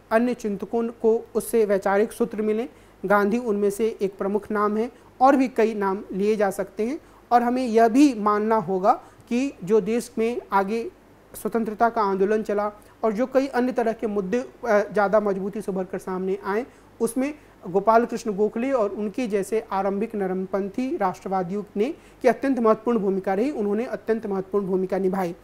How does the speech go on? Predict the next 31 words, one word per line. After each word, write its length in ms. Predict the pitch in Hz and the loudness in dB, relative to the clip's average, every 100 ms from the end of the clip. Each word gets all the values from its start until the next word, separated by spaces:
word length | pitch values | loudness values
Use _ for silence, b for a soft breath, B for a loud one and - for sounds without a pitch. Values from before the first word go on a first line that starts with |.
| B B B - - | B B B -14 0
अ, 160 | 214 208 | 2 2
गोपाल 320 | 196 254 302 | 6 6 6
कृष्ण 260 | 269 - | -2 -6
गोखले 320 | 226 233 277 277 | -2 -2 -2 -6
के 120 | 247 | -2
बारे 280 | 214 208 240 | 0 0 -2
में 220 | 233 302 B B - | -4 -6 B B -8
इस 140 | 220 - | -6 -2
चर्चा 280 | 208 - | -2 2
को 260 | 196 247 240 | 0 2 0
मैं 140 | 208 | 2
यहीं, 360 | 208 208 233 233 - 202 | 2 2 0 -2 -8 -4
अ, 200 | 185 180 | -2 0
विराम 340 | 190 202 214 | 0 0 0
देता 220 | 196 185 | -2 -4
हूं 200 | 190 277 - B B - | -4 -4 -8 B B -4
और 80 | 190 | 0
मुझे 220 | 233 277 | 2 2
उम्मीद 340 | 254 226 269 | 0 -2 0
है 120 | 226 233 | 0 -2
कि 300 | - 226 - 220 | -6 -10 -8 -10
इस 140 | - | -6
चर्चा 320 | 214 196 240 | -6 -2 -2
से 200 | 233 247 | -2 -4
आप 320 | 240 202 202 - | -2 -2 -2 -2
गोपाल 280 | 190 202 208 | -2 0 -2
कृष्ण 260 | 208 208 | -6 -6
गोखले 320 | 202 196 202 202 | -4 -4 -4 -4
के, 200 | 208 202 - - - | -4 -6 -10 -18 -14
की 220 | 185 - 202 | -10 -2 0
ज़िंदगी 480 | 208 214 208 285 | 0 0 -2 -2